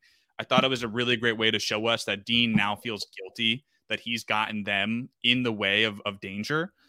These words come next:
Um, and, and ultimately, it's Sam and Samuel that actually do the hunting here, right? Dean is kinda useless. He, he wasn't following his gut. He,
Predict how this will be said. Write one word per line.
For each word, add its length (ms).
Um, 420
and, 320
and 280
ultimately, 480
it's 160
Sam 320
and 100
Samuel 460
that 180
actually 380
do 160
the 100
hunting 320
here, 180
right? 240
Dean 220
is 80
kinda 240
useless. 580
He, 380
he 100
wasn't 400
following 400
his 160
gut. 320
He, 280